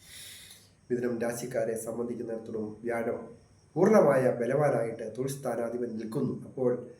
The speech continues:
തൊഴിൽ ചെയ്ത് ധനം നേടും എന്നുണ്ട്. അത് ബിസിനസ്സുകാർക്കും വ്യാപാരി, മറ്റ് ഡീലേഴ്സ്, ഡി-, ഡിസ്ട്രിബ്യൂട്ടേഴ്സ്, അങ്ങനെ നിരവധി ആൾക്കാരുണ്ടല്ലോ. പലവിധ, ആ, ഉപകരണങ്ങളായാലും മിഷനറികളായാലും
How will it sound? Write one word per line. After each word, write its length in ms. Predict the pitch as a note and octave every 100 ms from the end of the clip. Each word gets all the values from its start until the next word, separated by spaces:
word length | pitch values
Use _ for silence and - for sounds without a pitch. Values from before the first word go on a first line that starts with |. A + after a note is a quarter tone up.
| _ _ _ - G3
തൊഴിൽ 200 | C4+ G#3+
ചെയ്ത് 400 | F#3+ E3 E3 C#3+
ധനം 320 | D#3+ F3+ D#3
നേടും 420 | C#3 E3 F#3 -
എന്നുണ്ട്. 360 | A#2+ G#2+ F#2 - - - _ _ _ _ _ _
അത് 140 | C3+ C3+
ബിസിനസ്സുകാർക്കും 1000 | - G#3 F#3+ D3+ C#3 B2+ C3 B2 - -
വ്യാപാരി, 400 | B2+ B2 B2 B2
മറ്റ് 600 | B2+ B2+ C3+ C3 B2+ - - - _ _ _ _ _ C#3
ഡീലേഴ്സ്, 360 | C#3+ C#3+ C#3
ഡി-, 500 | C#3 C3 - - -
ഡിസ്ട്രിബ്യൂട്ടേഴ്സ്, 920 | C3 B2+ D3 C3+ C3+ C3 B2 B2+ - - _ _ E3
അങ്ങനെ 200 | E3 D#3+
നിരവധി 400 | D#3+ F3 E3+ D#3
ആൾക്കാരുണ്ടല്ലോ. 760 | C#3+ C#3+ C3 B2+ B2 G#2+ - - _ C3+
പലവിധ, 580 | B2+ B2 B2 B2 B2 B2 A2+ - - - _ _ _ _ _ _ _
ആ, 380 | - - A#2 - -
ഉപകരണങ്ങളായാലും 1120 | D3 C#3+ C#3 C3 B2+ B2 B2 B2 C3+ G#3 - - - - - - G#3
മിഷനറികളായാലും 1200 | G#3 A#3 F#3 E3+ D3+ C#3+ C3+ C3 C3+ B2 -